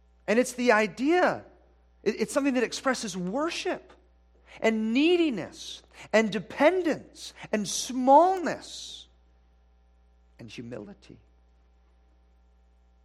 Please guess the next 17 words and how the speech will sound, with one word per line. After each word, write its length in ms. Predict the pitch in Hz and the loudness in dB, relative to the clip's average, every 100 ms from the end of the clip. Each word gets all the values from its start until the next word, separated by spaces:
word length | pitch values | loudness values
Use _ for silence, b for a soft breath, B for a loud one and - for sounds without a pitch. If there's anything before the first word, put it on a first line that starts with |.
| _ _ _ _ _ _ _ _ _ _ _ _ _ _ | _ _ _ _ _ _ _ _ _ _ _ _ _ _
Now, 80 | 107 | -16
to 60 | 123 | -10
be 100 | 196 | -8
clear, 220 | - 139 | -4 0
I 120 | 127 | 0
do 140 | 135 156 | -2 -4
not 320 | 143 180 - | -2 -2 -4
think 340 | - 127 113 | -10 -10 -10
that 160 | 120 - | -14 -12
verse 260 | 127 127 | -10 -8
eight 160 | 127 113 | -8 -6
is 160 | 123 110 | -8 -8
mandating 960 | 117 127 135 123 101 95 90 92 127 - b b - | -8 -6 -6 -6 -6 -6 -8 -12 -14 -20 b b -12
a 60 | |
particular 640 | 143 147 - 147 - 123 120 | -10 -10 -10 -14 -10 -8 -8
physical 560 | - 156 127 135 110 | -8 -10 -10 -12 -12
posture. 640 | 101 - 104 - - - | -12 -8 -8 -10 -18 -18